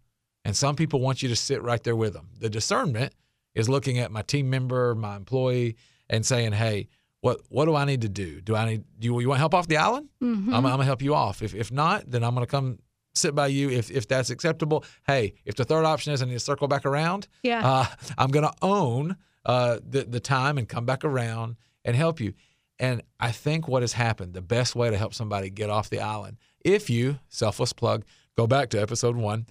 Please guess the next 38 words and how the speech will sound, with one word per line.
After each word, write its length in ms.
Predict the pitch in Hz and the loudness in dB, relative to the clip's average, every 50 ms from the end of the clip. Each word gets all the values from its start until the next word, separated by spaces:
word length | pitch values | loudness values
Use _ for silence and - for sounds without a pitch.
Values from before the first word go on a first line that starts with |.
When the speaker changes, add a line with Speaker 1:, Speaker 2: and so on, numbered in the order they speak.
| _ _ | _ _
Speaker 2:
Yeah. 220 | 262 262 262 226 - - | -2 -2 -2 -2 -2 0
Speaker 1:
uh, 260 | 123 120 120 113 107 120 - _ _ | 0 2 2 2 0 -4 -8 _ _
we 180 | - 113 127 131 | -6 -4 -4 -2
talked 300 | 123 139 139 139 127 - | 2 2 0 2 0 0
about 340 | 120 113 117 113 117 - - - _ | 0 2 2 2 0 0 -4 -12 _
what 180 | _ 107 131 139 | _ 0 2 2
are 60 | 143 | 2
we 180 | 135 131 147 147 | 2 2 2 2
going 220 | 123 120 110 98 | 0 -2 -2 -4
to 80 | 87 82 | -8 -12
do? 100 | 78 69 - _ _ _ _ _ _ _ _ _ _ _ _ | -16 -20 -20 _ _ _ _ _ _ _ _ _ _ _ _
Uh, 260 | - 110 110 107 101 98 | -2 0 0 2 2 0
we 120 | 101 113 | 0 -2
use 260 | 110 110 117 120 117 110 | -2 -2 -2 -2 0 2
that 160 | 123 120 104 | 0 2 2
Speaker 2:
Mm-hmm. 80 | 98 | 2
Speaker 1:
pronoun. 340 | 123 120 120 123 - 95 101 - _ _ _ _ _ | 2 2 2 0 -2 -6 -12 -18 _ _ _ _ _
Uh, 260 | - 110 113 110 101 - - - | 0 2 2 2 2 0 -2 -4
and 260 | 123 131 123 117 110 - _ _ - | -2 0 0 0 -2 -6 _ _ -4
anytime 840 | 139 151 165 180 180 - 127 127 120 113 110 107 104 101 104 104 110 _ _ _ _ | -2 0 0 -2 -2 -2 0 0 0 0 0 -2 -4 -6 -10 -12 -16 _ _ _ _
somebody 440 | - - - 139 135 135 131 127 120 | -12 -4 -2 -2 0 2 2 2 2
wants 340 | 113 110 110 120 110 - - | 0 -2 -4 -6 -8 -6 -4
off 200 | 117 110 95 101 | -4 -4 -4 -6
an 100 | 110 101 | -10 -12
island, 320 | 90 90 92 95 - - _ _ _ _ | -12 -14 -16 -20 -20 -20 _ _ _ _
somebody 360 | _ - - 113 107 107 107 | _ -10 -8 -4 -2 -2 -2
is 80 | 107 95 | -2 -4
in 120 | 110 110 | -6 -8
that 180 | 107 101 - - | -8 -10 -12 -14
place, 400 | - - 113 101 92 87 - - | -6 -4 -4 -2 -2 -6 -10 -14
that 200 | - - - 95 | -14 -16 -14 -6
box, 400 | 95 104 95 85 - - - - - _ _ _ _ _ _ _ _ _ _ _ _ | -2 -2 -2 -2 -6 -10 -18 -20 -20 _ _ _ _ _ _ _ _ _ _ _ _
anytime 540 | - 135 160 160 160 160 151 139 131 120 110 | -2 0 0 0 0 0 0 0 0 -2 -2
we 140 | 107 123 123 | -2 -2 -2
use 320 | 117 107 110 113 113 95 | -2 -2 -2 -4 -4 -6
words 340 | 101 107 104 98 104 98 - | -6 -6 -6 -6 -6 -8 -10
like 200 | 101 92 90 - | -14 -14 -14 -14
we, 320 | 95 92 87 71 62 _ | -14 -14 -14 -14 -18 _